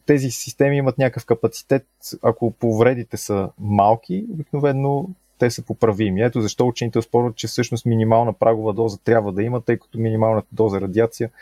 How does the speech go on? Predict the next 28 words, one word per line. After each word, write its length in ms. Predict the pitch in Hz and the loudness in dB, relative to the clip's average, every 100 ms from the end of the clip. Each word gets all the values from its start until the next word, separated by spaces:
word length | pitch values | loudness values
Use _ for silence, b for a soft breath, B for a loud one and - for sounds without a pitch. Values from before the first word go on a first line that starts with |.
| B B _ - | B B _ -8
а, 120 | - | -4
естествените 560 | 95 - 117 - 101 - | -2 0 0 -2 -8 -8
системи, 400 | 117 - 107 98 | -6 0 0 0
биологичните 560 | 98 95 98 - 90 - | -4 -4 -4 -6 -10 -14
системи 380 | - 110 107 | -4 -2 -2
в 40 | 90 | -4
човека 460 | - 160 113 113 - b b | -2 0 0 -4 -8 b b
за 120 | 104 | -6
поправка 460 | 104 - 107 107 95 | -6 0 0 0 -2
на 100 | 90 | -6
Д 100 | 110 | -4
Н 80 | 113 | -2
К 100 | 113 | -2
ще 140 | - | -4
поправят 480 | - - 107 104 90 _ - | -8 0 2 2 -2 _ -14
каквито 280 | - 107 - | -6 -6 -4
повреди 420 | - 92 95 92 | -4 -2 -2 -2
са, 380 | - - - - - | -8 -8 -8 -10 -12
а, 40 | 92 90 92 - | -12 -12 -14 -10
настъпили, 760 | 92 - 135 - 127 123 120 131 | -10 -6 -6 -4 -2 0 -2 -2
няма 260 | 117 110 95 | -2 0 0
да 100 | 101 | -2
има 440 | 104 104 104 101 - | -4 -4 -4 -4 -4
мутация, 560 | 92 - 117 - 117 | -4 0 -2 -2 -6
няма 240 | 101 - 170 | -4 -6 -6
да 80 | |
има 200 | - - | -6 -6
рак. 120 | - | -8